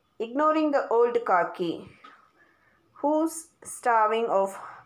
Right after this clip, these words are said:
hunger. Unable to control herself any longer,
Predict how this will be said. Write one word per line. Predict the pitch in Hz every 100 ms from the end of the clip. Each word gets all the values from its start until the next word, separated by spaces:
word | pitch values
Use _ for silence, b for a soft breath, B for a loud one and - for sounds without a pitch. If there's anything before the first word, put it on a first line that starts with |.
| B B B
hunger. | - 196 185 175 151 - - _ _ _ _ b b b b b b -
Unable | 202 262 294 302 339
to | 330 269
control | 240 214 220 233
herself | 220 196 190 196 185 214 -
any | 214 214 240
longer, | 214 180 175 170 175 294